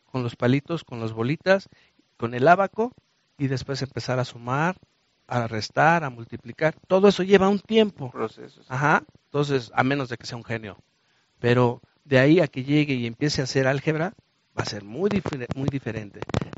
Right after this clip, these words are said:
Speaker 1: Es lo mismo con, con nuestra industria. Tenemos esa gran capacidad de decir, no porque sea viejo, ajá, es de que ya estoy fuera de, de, de, de actualidad de los productos. Al contrario,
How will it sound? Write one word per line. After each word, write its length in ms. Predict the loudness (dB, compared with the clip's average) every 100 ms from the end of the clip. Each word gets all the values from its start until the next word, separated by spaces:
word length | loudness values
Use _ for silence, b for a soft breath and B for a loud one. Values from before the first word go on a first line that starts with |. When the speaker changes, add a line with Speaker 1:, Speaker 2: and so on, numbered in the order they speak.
| 2
Speaker 1:
Es 100 | 2
lo 120 | 2
mismo 260 | -2 -4 -6
con, 240 | -8 -10
con 200 | -14 -14
nuestra 240 | -14 -14
industria. 380 | -12 -12 -12 -20 _ _ _
Tenemos 400 | -6 -2 -2 -2
esa 220 | -4 -4 -4
gran 200 | -4 -6
capacidad 640 | -8 -8 -10 -6 -6 -8 b b b -4
de 120 | 0
decir, 340 | 0 0 -4 -6 b b b -10
no 260 | 4 6
porque 340 | 6 2 0 -2
sea 340 | 4 6 6
viejo, 680 | 6 6 4 4 0 0 -4 _ _ _ _
ajá, 440 | -6 2 2 2 _ _ _ _
es 160 | -2 0
de 80 | -6
que 160 | -4
ya 100 | -2
estoy 500 | -2 0 0 0 -4 -4
fuera 360 | 2 6 6 4
de, 440 | 0 -4 -8 -14 _ _ -12
de, 180 | -10 -6
de, 160 | -6
de 140 | -2 -2
actualidad 540 | 0 0 0 2 2
de 100 | 0
los 180 | -4 -8
productos. 520 | -12 -12 -12 _ _ -20
Al 100 | -16
contrario, 500 | -8 0 0 0